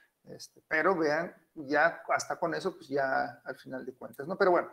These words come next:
entonces, eso es, entonces el estudio de mercado es simplemente un trabajo,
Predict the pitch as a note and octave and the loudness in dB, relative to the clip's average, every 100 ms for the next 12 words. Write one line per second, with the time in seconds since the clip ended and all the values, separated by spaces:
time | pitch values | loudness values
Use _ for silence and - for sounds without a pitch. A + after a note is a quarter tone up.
0 | - - E3 F#3+ C#4 C4+ C4+ C4+ - - | -16 -10 -4 4 4 6 2 2 -10 -20
1 | _ - G3 G3+ A3+ F3 E3 F3 F3 F3 | _ 0 2 4 4 2 -2 0 0 4
2 | A#3 A#3 G3+ F3 F3 G#3+ D#3+ C#3+ - B3 | 2 2 0 0 2 0 2 0 2 4
3 | A#3+ F3+ - E3+ D3 D#3 G#3 G3+ F#3 F#3+ | 4 0 -4 -4 -2 0 0 0 2 2
4 | G#3 G3+ E3+ D#3 F3 E3+ F#3+ G3 F#3+ | 2 0 4 8 8 6 4 2 0